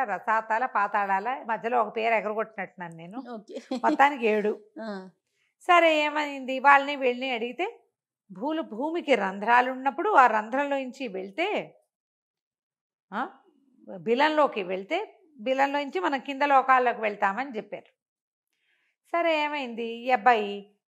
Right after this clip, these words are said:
Speaker 1: ఏదో ఒక బిలంలో ప్రవేశిస్తుండేవాడు, అది కొంత మటుకు వెళ్ళి ఆగిపోయేది, మళ్ళీ బయటకు వచ్చేవాడు, ఇంకో బిలం చూసేవాడు.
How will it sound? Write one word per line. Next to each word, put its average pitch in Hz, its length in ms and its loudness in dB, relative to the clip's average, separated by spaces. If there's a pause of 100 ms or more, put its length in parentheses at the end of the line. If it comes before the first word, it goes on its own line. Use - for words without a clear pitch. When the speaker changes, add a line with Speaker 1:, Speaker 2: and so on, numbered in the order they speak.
Speaker 1:
ఏదో 294 200 6
ఒక 285 140 8
బిలంలో 262 400 4
ప్రవేశిస్తుండేవాడు, 240 880 0
అది 240 120 0
కొంత 220 220 -2
మటుకు 208 260 -4
వెళ్ళి 214 240 0
ఆగిపోయేది, 175 520 -4 (440)
మళ్ళీ 254 160 0
బయటకు 190 300 -2
వచ్చేవాడు, 175 440 -14
ఇంకో 233 220 -2
బిలం 214 280 -2
చూసేవాడు. 160 520 -16